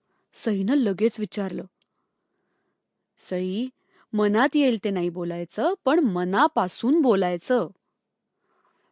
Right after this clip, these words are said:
"पण गुरुजी, ऐनवेळी आपण पटकन काहीही बोलून जातो, वागतो. तुम्हीच तर सांगता ना की विचार न करता ऐनवेळी काहीही करू नका, बोलू नका. प्रत्येक गोष्ट विचारपूर्वक करायची.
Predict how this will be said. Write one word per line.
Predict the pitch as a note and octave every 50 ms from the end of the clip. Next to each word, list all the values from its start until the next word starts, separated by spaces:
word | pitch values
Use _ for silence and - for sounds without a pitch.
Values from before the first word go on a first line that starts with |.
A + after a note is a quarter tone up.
| _ _ _ -
"पण | C5 C5+ B4+ F#4+ C4
गुरुजी, | C4 D4+ D4+ E4+ G4 G4+ G#4+ A4+ B4 B4+ G4+
ऐनवेळी | D#4 D4 E4+ E4+ G4+ A4 A#4
आपण | A#4+ A#4+ A#4 A4+ B4 A#4
पटकन | - G#4+ G#4 G#4 - - A#4+ B4 B4 -
काहीही | F#4 E4+ D4 C4 C4+ D4 G4 B4+ C#5
बोलून | C5+ C5+ C5 C5 B4 A#4+
जातो, | G#4+ G#4 F#4+ - - E4+ D#4+ D#4 D4 C#4+
वागतो. | C#4+ C#4 C4+ C4+ - - - D4+ C#4 C4 B3 A#3 - - - F4 -
तुम्हीच | D#4+ D#4+ E4+ A4 A#4
तर | - - C#5
सांगता | C5 C5 B4+ A#4 A4 F#4+ F#4 F4+
ना | G#4 C5+ C5+ -
की | - G4+
विचार | F4 C4 C#4+ A#3 - D#4 D4+ E4+ D4+
न | D4 - - G4
करता | F#4+ - F4+ D#4+ C#4 A3+ - A#3 G#3+ G#3+ - - - -
ऐनवेळी | - A#3+ D4+ D4+ D#4 D4 D4 C4+ B3+ B3 - -
काहीही | - D#4+ D4 D#4+ F#4 G4 G#4 A4+ G#4+
करू | - G4 F#4 F4+ F4+
नका, | E4+ E4 D#4 - - B3+ B3+
बोलू | A#3+ A#3 D4 D#4 D4+ F4+ F#4
नका. | F4 E4 D4 - C#4+ B3 A#3+ B3 - - - - _ _ _ -
प्रत्येक | A#3 A#3+ B3+ B3 _ - E4 E4+ B3+
गोष्ट | A#3 C#4+ D4+ B3+ - - E4
विचारपूर्वक | E4 C#4 C#4+ C4+ - F4 F4 F4 E4+ C#4 E4+ E4 D#4 D#4 D#4+ E4+ -
करायची. | - F#4+ F#4+ F4+ F4 C#4+ G3+ - - G3